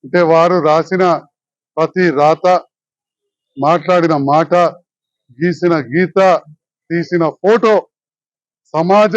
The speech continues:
శ్రేయస్సు దృష్ట్యా, సమాజ సంస్కరణ కోసం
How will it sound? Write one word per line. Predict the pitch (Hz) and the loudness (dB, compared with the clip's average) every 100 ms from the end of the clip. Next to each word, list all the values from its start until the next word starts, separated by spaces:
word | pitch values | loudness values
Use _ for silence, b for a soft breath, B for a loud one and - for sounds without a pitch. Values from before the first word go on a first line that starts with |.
| 190 | -2
శ్రేయస్సు | - 170 185 180 165 | -2 -4 -4 -6 -12
దృష్ట్యా, | 147 139 180 214 208 _ _ _ _ _ _ _ _ | -12 -6 -2 0 -2 _ _ _ _ _ _ _ _
సమాజ | 147 165 202 202 196 165 | -4 0 2 2 0 -2
సంస్కరణ | - 170 170 202 202 190 | -4 -4 -4 -2 -2 -2
కోసం | 180 170 180 | -4 -4 -4